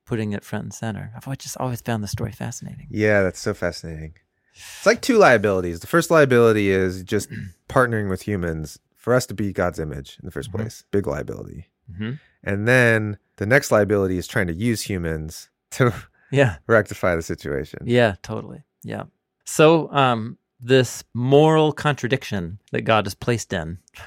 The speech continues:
Speaker 1: <laughs> by committing himself to a liar, this is a theme that's gonna keep working 'cause he's gonna keep bailing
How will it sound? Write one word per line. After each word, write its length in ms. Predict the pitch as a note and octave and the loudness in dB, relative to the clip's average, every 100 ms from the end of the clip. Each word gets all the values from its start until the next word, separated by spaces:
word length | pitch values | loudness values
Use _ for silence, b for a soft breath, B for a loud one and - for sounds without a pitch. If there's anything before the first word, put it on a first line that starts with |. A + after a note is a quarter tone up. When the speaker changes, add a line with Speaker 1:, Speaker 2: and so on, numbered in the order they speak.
| - - | -20 -6
Speaker 1:
<laughs> 640 | B2 - - - - _ | -6 -6 -20 -20 -20 _
by 100 | A2+ | -4
committing 400 | - B2 B2+ B2+ | -2 2 6 6
himself 580 | A2+ A2 - A2 G2+ - - | 4 -2 0 2 0 -4 -4
to 420 | C3+ A#2 G#2 G2 | 0 2 2 0
a 80 | - | 0
liar, 520 | G#2 G#2+ G#2 F2+ F#2+ _ - | 2 2 2 -2 -10 _ -6
this 240 | A#2 A#2 | -4 -2
is 120 | B2 G2 | -2 -4
a 80 | |
theme 400 | G2+ - E3 C#3 | -6 -2 0 0
that's 180 | G#2+ A2 | -2 -8
gonna 220 | - A#2 | -6 -6
keep 340 | A2 - A2+ - _ _ | -4 -8 -8 -10 _ _
working 320 | D#3+ F3+ G2+ | 0 0 -2
'cause 120 | G2+ A#2+ | -6 -4
he's 120 | B2+ | -2
gonna 180 | D#3+ C#3+ | -2 -2
keep 260 | - F#3 _ _ _ B2+ | -4 -6 _ _ _ 4
bailing 460 | C#3 F3+ G#2+ G2 | 6 6 2 -4